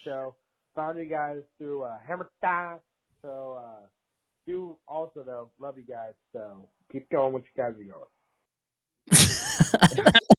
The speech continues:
Speaker 2: Tony, Tony, we gotta cue that up again. I, I wanna hear it again.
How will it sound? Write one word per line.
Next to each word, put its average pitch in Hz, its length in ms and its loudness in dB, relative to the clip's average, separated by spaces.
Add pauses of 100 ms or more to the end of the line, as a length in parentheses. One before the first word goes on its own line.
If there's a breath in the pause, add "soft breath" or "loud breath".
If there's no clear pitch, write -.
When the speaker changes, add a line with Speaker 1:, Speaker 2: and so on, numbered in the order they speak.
(1040 loud breath)
Speaker 2:
Tony, 220 500 10 (280 loud breath)
Tony, 151 240 12
we 147 100 12
gotta 151 180 12
cue 135 200 6
that 123 140 12
up 113 140 10
again. 101 320 2
I, 98 160 2
I 113 160 4
wanna 120 200 2
hear 117 140 4
it 110 40 2
again. 104 260 0